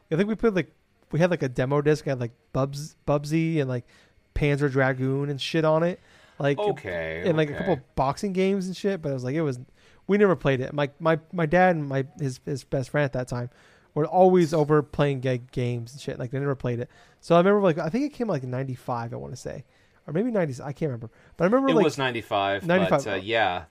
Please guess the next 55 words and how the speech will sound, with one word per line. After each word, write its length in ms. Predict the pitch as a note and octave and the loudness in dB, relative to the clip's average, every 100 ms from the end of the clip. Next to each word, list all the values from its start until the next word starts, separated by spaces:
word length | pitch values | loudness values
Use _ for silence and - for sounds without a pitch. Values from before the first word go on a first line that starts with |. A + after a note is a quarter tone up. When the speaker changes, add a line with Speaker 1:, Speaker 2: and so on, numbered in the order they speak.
| - | -6
Speaker 1:
Okay. 220 | F3 E3 | -2 2
Speaker 2:
That 100 | D#3 | 2
was 120 | F3+ - | 2 -4
so 80 | |
notorious 500 | D#3 B2 C3+ B2+ A#2+ - | -6 -4 -2 -2 -2 -2
back 280 | A2+ G#2+ | 0 0
then 240 | A2+ A#2 A2 | -2 -4 -4
because 420 | G#2 - G#2 F#2+ | -6 -4 -4 -4
the 80 | G#2 | -6
Sega 340 | - C#3+ C3 | -4 -2 -2
Saturn 460 | - A2+ A#2+ B2+ A2 | -4 2 2 2 -2
and 120 | G2+ | -8
stuff, 280 | - G#2+ G2+ | -6 -4 -4
it 120 | B2+ | -4
released 420 | C#3+ B2+ B2+ - | -4 -4 -6 -10
way 400 | G2+ F#2+ A2 C#3 | -14 -8 -4 -4
too 260 | C#3 B2 G#2+ | -6 -8 -4
early. 520 | G#2+ A2+ G2+ F2 E2 _ _ - | -2 -2 -4 -6 -10 _ _ -8
Speaker 1:
Yeah. 220 | D#3 B2 | -4 -4
Speaker 2:
And 380 | G2+ G#2+ G#2 G2 - | -6 -8 -8 -12 -8
a 60 | B2 | 0
lot 180 | B2+ | 2
of 60 | B2+ | 2
the 80 | A#2 | 0
games 440 | A#2 A#2+ A2+ G2+ - G2+ - | -4 -4 -6 -10 -16 -16 -4
did 220 | B2 G#2+ | -4 -2
not 260 | A2+ G#2+ | -2 -2
make 280 | G2+ G#2+ G#2+ | -4 -8 -6
it 160 | G#2 - | -8 -8
to 80 | G2 | -10
launch 500 | F#2+ G#2 G#2+ G#2 - | -6 -2 -2 -2 -10
and 100 | F#2 | -14
stuff. 400 | - F#2 F2+ G2+ | -8 -8 -8 -10
And 120 | G2+ | -10
so 200 | A2+ G#2+ | -8 -8
for 120 | G#2+ | -6
that 240 | G2+ F#2+ | -6 -6
first 380 | B2+ B2+ - - - _ _ _ | -4 -4 -6 -12 -20 _ _ _
year 480 | A#2 G#2+ A#2 D3 C3 | -18 -10 -2 0 0
or 560 | G#2+ A2+ A#2 F#2+ F#2 - | -2 -6 -8 -10 -10 -14
year 280 | G#2 B2+ C3 | -10 -4 -4
or 100 | A2 | -4
two 280 | - A#2 A2 | -4 -4 -4
or 120 | A2 | -6
something 300 | A#2+ G#2+ G2+ | -8 -10 -10
like 200 | G2+ F#2 | -12 -10
that, 200 | G2 G2 | -10 -10
you 100 | A2 | -10
hardly 300 | C3 A#2 G#2 | -10 -10 -10
had 180 | G2+ - | -12 -12
anything 320 | G#2+ G#2+ G2+ | -14 -14 -14
to 60 | F2+ | -16
play 360 | - - A#2+ F2+ | -12 -8 -6 -8
on 160 | D#2 | -12
it. 100 | E2+ | -18